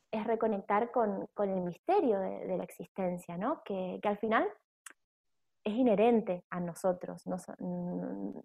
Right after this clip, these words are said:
hay tanto que no conocemos, ¿no? Entonces, entonces conectar con, wow, la infinidad del mar, por ejemplo, ya es espiritualidad, ¿no? O mirar el cielo y decir, "Qué pequeños somos", o "Cuánto habrá", o cuán-,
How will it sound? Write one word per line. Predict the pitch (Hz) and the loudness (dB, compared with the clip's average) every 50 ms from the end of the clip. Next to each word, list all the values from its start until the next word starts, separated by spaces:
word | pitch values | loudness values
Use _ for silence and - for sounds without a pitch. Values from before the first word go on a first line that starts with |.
| _ _ | _ _
hay | - 202 202 196 | 0 0 0 4
tanto | - 220 226 233 240 233 240 214 | 6 6 6 8 8 6 6 6
que | 214 | 4
no | 202 196 196 | 0 0 -2
conocemos, | 208 202 196 185 190 - 185 185 190 175 170 170 | -2 -2 -2 -4 -6 -6 -6 -4 -4 -4 -4 -4
¿no? | 175 190 240 | -2 0 2
Entonces, | 277 254 - 220 214 - _ _ _ _ _ _ _ _ _ | 0 0 0 -4 -8 -8 _ _ _ _ _ _ _ _ _
entonces | 208 196 202 208 214 226 226 | -6 -4 -2 -4 -4 -2 0
conectar | - 214 214 180 - 185 202 233 - | 2 2 2 2 2 2 2 4 6
con, | 269 254 233 214 220 254 - _ _ _ _ | 6 6 6 4 0 -6 -12 _ _ _ _
wow, | - 190 208 202 196 190 185 | -4 0 2 2 2 2 2
la | 180 180 | 2 0
infinidad | 175 170 - _ 185 175 170 175 175 185 196 208 | 0 -2 -6 _ -4 -2 -2 0 0 0 2 2
del | 220 220 220 208 190 | 2 2 2 2 0
mar, | 208 196 190 180 175 185 - | 2 4 4 4 4 2 -2
por | - 196 180 | -6 -10 -10
ejemplo, | - - 190 196 202 262 240 - - | -8 -6 -6 -6 -4 -4 -6 -6 -4
ya | 196 196 226 240 | 0 2 4 6
es | 240 240 233 233 | 6 6 4 2
espiritualidad, | 202 180 - - 180 190 180 - 180 170 165 175 175 175 175 175 175 175 | -4 -8 -6 -6 -6 -6 -6 -6 -8 -6 -4 -2 -2 -2 -4 -6 -8 -8
¿no? | 180 185 214 269 | -8 -4 -4 -4
O | 302 - 160 - 180 175 190 - | -4 -4 -4 -2 -2 -2 -2 -2
mirar | 196 185 180 185 185 208 | -2 -2 -2 0 2 2
el | 214 208 | 2 2
cielo | 214 - 220 214 220 233 | 2 2 2 4 4 2
y | 220 | 2
decir, | 208 202 - 214 208 214 214 - _ _ _ _ _ _ _ _ _ _ _ | 0 0 0 0 0 0 0 -6 _ _ _ _ _ _ _ _ _ _ _
"Qué | - 247 | -8 0
pequeños | 214 226 226 233 220 226 226 220 | 2 2 4 4 4 2 2 0
somos", | - 214 208 220 220 214 220 220 220 208 | 2 2 2 2 2 2 0 0 0 0
o | 202 185 180 | -2 -2 -2
"Cuánto | - 202 196 202 214 214 233 | 2 0 2 2 2 2 2
habrá", | 220 214 208 208 208 208 208 214 214 214 220 220 214 190 | 2 2 2 0 0 0 0 0 0 -2 -4 -4 -4 -4
o | 185 185 - _ _ _ _ _ _ | -6 -6 -8 _ _ _ _ _ _
cuán-, | - 220 202 214 208 | -6 -4 -4 -4 -6